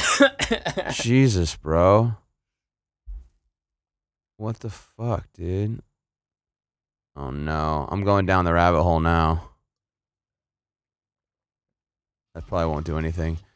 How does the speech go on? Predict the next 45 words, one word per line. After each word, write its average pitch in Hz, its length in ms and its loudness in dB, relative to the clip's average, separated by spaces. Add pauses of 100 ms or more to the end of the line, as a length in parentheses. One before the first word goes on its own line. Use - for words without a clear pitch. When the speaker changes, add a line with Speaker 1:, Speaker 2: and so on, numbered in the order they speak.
(100)
Speaker 1:
Yeah, 127 200 -4
it's 131 140 -6
sort 139 120 -4
of 123 80 -4
quietly 127 440 -4
on 120 140 -4
in 123 80 -10
the 123 80 -12
background. 135 600 -14
It's - 140 -20
like, 131 60 0
Speaker 2:
Uh, 135 640 8
Speaker 1:
eh, - 20 6
eh. 127 40 2
Speaker 2:
system 151 640 0
name. 143 760 6 (680)
Should - 160 2
I 117 60 8
start 113 320 6
really 107 260 4
fucking 117 320 2
with 123 140 2
shit? 143 340 2 (4000)
All 131 100 2
right, 101 160 6
guys. 90 440 0
You 117 80 -8
know 131 160 0
what? 131 400 4
I 127 80 -2
can't 117 240 2
do 98 100 -2
this 85 160 -4
right 80 140 0
now. 73 220 -2
Do 101 180 -6
you 131 60 4
know 151 60 6
how 170 80 8
to 156 80 6
do 175 120 4
this? 202 320 2
You 160 100 -6
do 147 140 -2
music. 98 480 -2